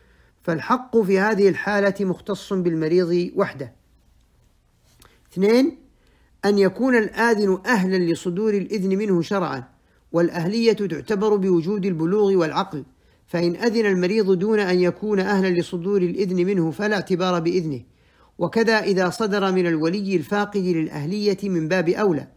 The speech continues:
خم-، ثلاثة، الاختيار وعدم الإكراه، فالمكره في حقيقته غير آذن، والأصل في عدم اعتبار قول المكره قوله تعالى:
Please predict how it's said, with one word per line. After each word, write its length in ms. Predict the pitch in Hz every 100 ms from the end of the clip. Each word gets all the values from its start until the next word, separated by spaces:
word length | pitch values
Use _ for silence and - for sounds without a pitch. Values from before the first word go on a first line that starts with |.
| _ _ _ _ _
خم-، 320 | - 202 196 185
ثلاثة، 400 | 202 202 233 254 - _ _ -
الاختيار 720 | 190 190 - 202 202 160 131
وعدم 360 | 165 175 208 196
الإكراه، 480 | 170 165 160 131 - _ _ _ _ _
فالمكره 640 | - 190 208 269 254 226
في 160 | 190 190
حقيقته 640 | 143 180 185 233 208 208 202
غير 380 | 214 220 202
آذن، 340 | 170 165 135 131 - _ _ _ _ -
والأصل 500 | 170 196 226 220 180
في 120 | 165
عدم 300 | 202 208 185
اعتبار 500 | 165 180 180 208 190
قول 280 | 190 208 190
المكره 540 | 185 202 202 190 180
قوله 360 | 190 202 190 175
تعالى: 560 | 170 151 196 208 233